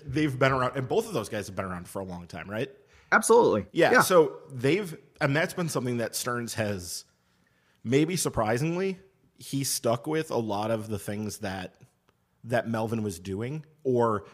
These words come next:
Speaker 1: he promoted people, kept people around. Gordash is still in the organization. He's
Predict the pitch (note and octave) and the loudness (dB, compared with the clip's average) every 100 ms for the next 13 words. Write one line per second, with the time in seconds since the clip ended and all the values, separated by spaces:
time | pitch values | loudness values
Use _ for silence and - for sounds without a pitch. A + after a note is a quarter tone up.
0 | - - D#3 - C3 A#2+ A#2+ A#2+ - B2 | -16 -4 -2 0 2 2 0 -4 -6 -6
1 | B2+ A#2 - - - C3+ B2+ A#2 G#2+ - | -4 -2 -2 -2 -4 -6 0 0 0 -6
2 | - _ - B2 D3 E3+ G#3 G3 A2+ G2+ | -20 _ -14 0 4 4 2 0 -2 -6
3 | - A#2 G#2+ G#2+ G2+ F#2+ F2 F2+ E2+ E2+ | -6 -4 -4 -4 -6 -8 -10 -10 -12 -14
4 | - A#2+ A#2 G2+ | -8 -4 -4 -6